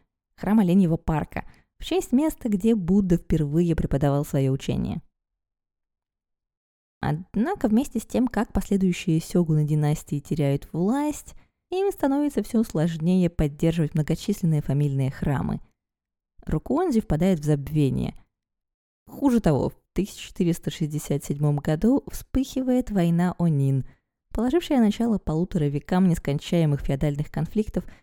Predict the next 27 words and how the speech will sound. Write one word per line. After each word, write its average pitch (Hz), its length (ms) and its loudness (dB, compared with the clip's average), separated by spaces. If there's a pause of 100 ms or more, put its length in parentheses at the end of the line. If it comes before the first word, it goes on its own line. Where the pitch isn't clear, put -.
(140)
и 359 160 0
заодно 311 400 2
выжигшая 220 540 2
дотла 175 360 -2
почти - 440 -2
весь 139 200 0
Киото. 135 560 0 (1080)
Вилла 139 320 0
Китаяма, 247 640 0 (240)
теперь 262 300 0
храм 240 260 2
Рокуонди, 202 720 4 (540)
этой 277 260 0
участи - 280 -2
не 165 100 4
избегает. 156 580 0 (440)
Чудом 285 500 0 (320)
огонь 311 280 0
не 349 80 0
касается 311 580 -2 (160)
только 208 300 2
золотого 190 440 0
павильона 139 540 0 (360)
и 240 80 -4
ещё 226 300 -2
двух 135 180 -2
построек. - 520 -6